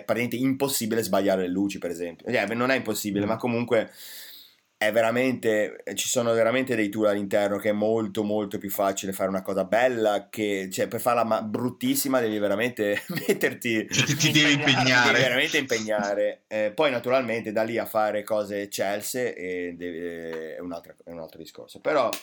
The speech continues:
Speaker 1: ci sono molte cose che in Unreal, quando usa-, lo usavamo per Enslave, ora, eh, che all'epoca non, non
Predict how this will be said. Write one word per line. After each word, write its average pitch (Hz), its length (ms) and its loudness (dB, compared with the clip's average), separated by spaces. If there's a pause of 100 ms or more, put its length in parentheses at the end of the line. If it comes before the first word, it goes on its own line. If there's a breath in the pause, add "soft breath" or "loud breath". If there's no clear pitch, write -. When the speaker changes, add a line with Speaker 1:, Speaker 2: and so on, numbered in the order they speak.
(440 loud breath)
Speaker 1:
ci - 160 -12
sono 110 80 -2
molte 123 320 0
cose 107 400 0
che 101 100 -10
in 98 100 -6
Unreal, 98 540 -4
quando 98 280 -4
usa-, 92 360 -6
lo 95 120 -4
usavamo 98 400 -6
per 95 160 -8
Enslave, 98 560 -6
ora, 95 440 -2
eh, 92 120 -8
che 101 100 -8
all'epoca 98 420 -4
non, 87 480 -12
non 90 240 -10